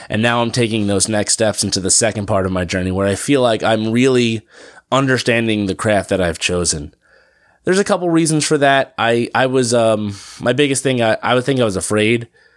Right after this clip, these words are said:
that I had to be good and original as quickly as I can. And I was so focused on the originality part 'cause I thought I would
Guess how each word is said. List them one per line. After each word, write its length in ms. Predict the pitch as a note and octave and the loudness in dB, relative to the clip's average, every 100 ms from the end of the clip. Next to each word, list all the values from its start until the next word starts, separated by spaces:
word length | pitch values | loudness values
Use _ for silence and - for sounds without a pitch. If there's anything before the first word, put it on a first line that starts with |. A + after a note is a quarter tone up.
| _ _ | _ _
that 160 | - G2+ | -2 0
I 60 | F#2+ | 2
had 200 | G#2+ F#2+ | 0 -2
to 40 | |
be 220 | F#2+ G#2 | -2 -2
good 260 | F2+ G#2 G#2+ | 0 0 0
and 140 | G#2+ | 0
original 520 | F2+ A#2 G2+ B2+ C3 C#3+ - - | -2 -2 0 0 0 -4 -10 -4
as 160 | G#2+ | -2
quickly 320 | - B2+ B2 A#2 | 0 -2 0 0
as 100 | G#2 | 0
I 120 | F#2+ | -2
can. 360 | G#2 G#2+ C3+ - - - - | -2 -2 -4 -8 -20 -20 -10
And 160 | - A2 | -2 0
I 80 | A2 | 2
was 140 | A2 | 2
so 180 | B2+ A#2 | 2 2
focused 400 | - A#2+ A#2+ A#2 | 2 0 2 0
on 80 | G#2 | 0
the 100 | G2 | 0
originality 600 | G2+ G2 G2 G#2 A#2 C#3 | 0 0 0 0 0 0
part 200 | D3 C#3+ | 0 0
'cause 140 | G#2+ | -4
I 60 | F#2 | -2
thought 240 | G2+ G#2 | 0 2
I 80 | G2 | 2
would 160 | F#2+ | -2